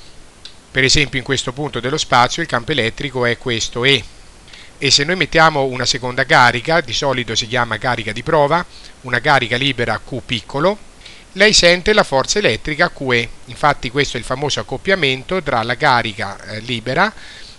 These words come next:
eh, Q piccolo, e il campo elettrico generato in quel punto dalla carica grande.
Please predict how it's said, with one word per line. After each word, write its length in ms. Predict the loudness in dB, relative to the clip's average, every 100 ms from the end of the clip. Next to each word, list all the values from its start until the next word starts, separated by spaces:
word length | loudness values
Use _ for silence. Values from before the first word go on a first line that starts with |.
| -12
eh, 180 | -8 -6
Q 120 | -8 -8
piccolo, 520 | -8 -4 0 0 2
e 160 | 2
il 120 | 2 2
campo 240 | 0 2
elettrico 500 | 2 2 0 -4 -2
generato 640 | -2 0 4 4 2 -2
in 80 | -4
quel 180 | -4 -4
punto 400 | -4 -8 -6 -4
dalla 220 | -2 -2
carica 340 | 0 -2 -2
grande. 480 | -2 0 0 -2 -8